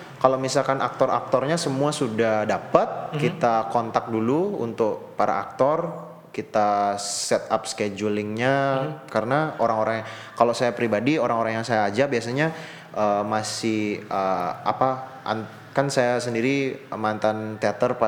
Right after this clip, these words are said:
Speaker 1: S M A,
Speaker 2: Ya, ya.
Speaker 1: jadinya
Speaker 2: Masih teman-teman aja,
Speaker 1: masih,
Speaker 2: ya.
Speaker 1: masih, bukan, maksudnya bukan teman-teman dekat juga, tapi
Speaker 2: Ya.
Speaker 1: yang masih satu komunitas teater itu juga.
Speaker 2: Ya, ya, yang, yang kita tahu lah ya,
Speaker 1: Ya,
Speaker 2: apa.
Speaker 1: yang kita tahu.
Speaker 2: Ya.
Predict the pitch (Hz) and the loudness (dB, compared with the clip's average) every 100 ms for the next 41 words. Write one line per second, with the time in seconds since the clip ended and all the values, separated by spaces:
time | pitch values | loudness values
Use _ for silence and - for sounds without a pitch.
0 | - - - 123 120 127 123 113 117 147 | -2 -6 -2 2 4 2 2 0 0 0
1 | 143 - 127 151 135 139 135 135 123 131 | -2 -6 0 2 2 2 2 2 2 2
2 | 120 - 143 131 131 131 131 120 120 151 | 2 2 2 2 0 2 0 0 0 2
3 | 143 131 - - - 123 151 170 143 131 | 0 -2 -6 -12 -4 0 2 2 2 0
4 | 131 127 117 113 98 104 143 127 - 160 | -2 -2 -2 -2 -2 0 2 2 0 0
5 | 170 - - 135 127 127 135 131 131 127 | -2 -6 -2 0 0 0 0 2 0 0
6 | 120 120 127 - - - - - 131 - | -2 2 2 2 -6 -8 -8 2 2 4
7 | 127 120 120 120 156 160 156 - 160 160 | 0 2 2 4 4 4 2 2 2 2
8 | 160 160 165 175 151 165 185 139 143 160 | 2 2 4 4 4 2 4 4 4 4
9 | 147 127 123 120 120 120 120 120 120 | 4 4 4 2 2 2 2 2 0